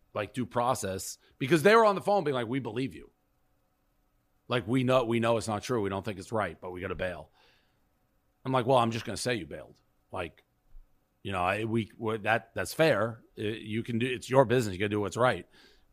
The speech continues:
But I think the people you're trying to reach would not like to know that you bailed, and it's only fair. Like, you can cancel if we don't do our jobs, we ruin the contract. But I, they, they didn't bail.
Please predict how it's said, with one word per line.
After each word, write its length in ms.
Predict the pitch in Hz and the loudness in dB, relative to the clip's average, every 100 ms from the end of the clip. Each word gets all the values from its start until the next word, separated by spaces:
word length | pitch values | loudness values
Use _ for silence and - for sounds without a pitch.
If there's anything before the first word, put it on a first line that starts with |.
| - | -6
But 240 | 117 117 _ - | -6 -6 _ -2
I 160 | 110 | -2
think 220 | 120 120 - _ _ _ _ | 0 -6 -8 _ _ _ _
the 80 | - | -12
people 240 | 98 135 117 | -4 -2 -2
you're 80 | |
trying 220 | 107 127 110 | -2 -2 0
to 80 | |
reach 500 | 104 170 107 - - _ _ _ _ _ _ _ _ | 0 0 -2 -10 -16 _ _ _ _ _ _ _ _
would 180 | 98 107 | -6 -2
not 240 | 117 123 - | 2 2 2
like 200 | 117 - | -4 -2
to 80 | |
know 180 | 110 143 | 0 0
that 140 | 98 110 | 0 -6
you 80 | |
bailed, 400 | 113 - - - _ _ - | -2 -2 -2 -16 _ _ -8
and 260 | 101 98 | -6 -6
it's 180 | 104 95 | -8 -4
only 200 | 117 110 | -2 -2
fair. 340 | 101 156 117 - _ - | -2 -2 -2 -10 _ -12
Like, 300 | - 110 - | -6 -6 -6
you 180 | 110 131 | -8 -8
can 160 | 170 | -6
cancel 640 | 147 139 151 143 123 113 - _ | -6 -2 -2 -2 -8 -8 -12 _
if 240 | - 113 90 | -4 -4 -4
we 160 | 110 | -4
don't 240 | 120 113 110 - | -2 -4 -8 -6
do 160 | 110 | -2
our 120 | 107 92 | -2 0
jobs, 520 | 160 143 107 92 90 | 4 4 4 -2 -10
we 220 | 101 101 | -8 -8
ruin 280 | 95 113 107 | -6 -6 -4
the 60 | |
contract. 380 | - 127 120 107 - - | 2 2 2 -6 -12 -4
But 120 | 160 | 2
I, 160 | 156 147 - _ | 2 2 -4 _
they, 220 | 123 143 131 | 2 2 2
they 180 | 117 | -2
didn't 260 | 135 151 90 | 0 -2 -4
bail. 360 | 87 69 69 | -10 -12 -14